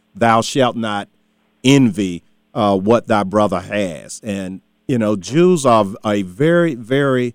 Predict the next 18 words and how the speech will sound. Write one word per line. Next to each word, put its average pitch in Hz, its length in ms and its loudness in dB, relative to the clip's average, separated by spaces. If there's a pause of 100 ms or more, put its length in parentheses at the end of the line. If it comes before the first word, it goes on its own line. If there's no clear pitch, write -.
(240)
successful - 840 -2
people. 98 460 -6
In 113 280 -8
America, 120 560 0
they're 107 180 -2
three 139 360 0
percent 123 420 -6
of 101 60 -6
the 98 80 -10
population 107 760 -6
and 87 140 -14
thirty-five 107 600 -2
percent 101 440 -12
of 98 140 -14
the 95 80 -14
Nobel 95 480 -6
Prize 90 480 -4
winners, - 540 -6